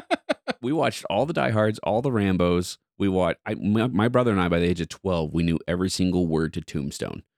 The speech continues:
Speaker 2: Like, all of it. But we weren't allowed to watch Full House or Family Matters because they had bad morals.
Speaker 1: Hmm.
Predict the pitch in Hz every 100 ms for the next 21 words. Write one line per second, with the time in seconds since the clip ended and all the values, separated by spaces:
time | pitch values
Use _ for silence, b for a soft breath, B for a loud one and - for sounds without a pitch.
0 | _ _ - 80 - _ - 90 90 82
1 | - - _ _ _ _ _ _ 90 90
2 | 87 98 104 98 92 90 85 - - 117
3 | 92 90 87 90 - 98 87 - 98 95
4 | 90 80 76 73 78 - 82 85 82 82
5 | 80 - 85 82 76 71 - - _ _
6 | _ _ _ _ _ _ 135 107